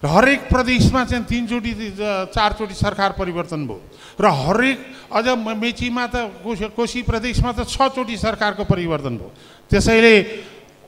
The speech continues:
अहिलेको परिस्थितिमा यदि स्थायित्वता दिने, स्थिरता दिने र एक अर्काको गठबन्धनले कुनै पनि भ्रष्टाचार र अनियमिततालाई छुन लाग्यो, एउटा गठबन्धन उम्केर सरकार जाला कि भन्ने डरबाट उन्मुक्ति पाउनको निम्ति निर्वाचित प्रधानमन्त्री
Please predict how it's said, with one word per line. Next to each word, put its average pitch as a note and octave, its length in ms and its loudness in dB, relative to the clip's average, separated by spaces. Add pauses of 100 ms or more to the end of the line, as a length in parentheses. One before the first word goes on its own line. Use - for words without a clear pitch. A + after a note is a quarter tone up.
अहिलेको A#3+ 420 6
परिस्थितिमा A#3+ 680 2
यदि A3+ 220 0
स्थायित्वता A#3+ 680 2
दिने, A#3 300 0
स्थिरता B3 540 0
दिने A#3+ 360 0 (360)
र A#3+ 60 4
एक A#3+ 440 2
अर्काको A#3+ 420 2
गठबन्धनले A#3+ 720 4
कुनै B3+ 300 4
पनि B3+ 180 2
भ्रष्टाचार A#3 600 4
र A3+ 40 0
अनियमिततालाई A#3 680 2 (320)
छुन B3+ 300 2
लाग्यो, A#3+ 240 6
एउटा A#3+ 380 6
गठबन्धन A#3 500 2
उम्केर A3+ 400 0
सरकार A3 420 2
जाला A3 260 4
कि G#3+ 200 -2 (380)
भन्ने G#3+ 220 4
डरबाट G#3 400 4
उन्मुक्ति A#3 480 4
पाउनको A3+ 380 4
निम्ति A#3 400 4 (280)
निर्वाचित A#3+ 680 4
प्रधानमन्त्री A#3+ 840 4